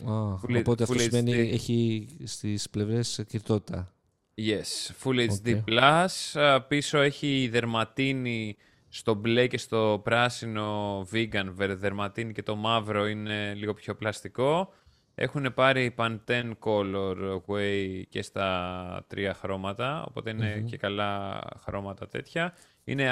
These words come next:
Speaker 2: I P εξήντα οκτώ. Πενήντα, πενήντα η βασική κάμερα, δεκατρία η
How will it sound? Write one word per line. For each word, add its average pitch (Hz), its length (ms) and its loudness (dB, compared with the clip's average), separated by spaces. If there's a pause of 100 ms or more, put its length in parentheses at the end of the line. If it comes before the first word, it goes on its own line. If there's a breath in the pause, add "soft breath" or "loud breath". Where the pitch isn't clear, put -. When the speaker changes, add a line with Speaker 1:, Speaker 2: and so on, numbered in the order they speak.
Speaker 2:
I - 20 4
P 127 100 -2
εξήντα 117 360 2
οκτώ. 156 580 0 (1200)
Πενήντα, 120 1300 2 (140)
πενήντα 120 340 -4
η 123 60 2
βασική 110 400 -6
κάμερα, 117 380 0
δεκατρία 110 720 2
η 101 480 -4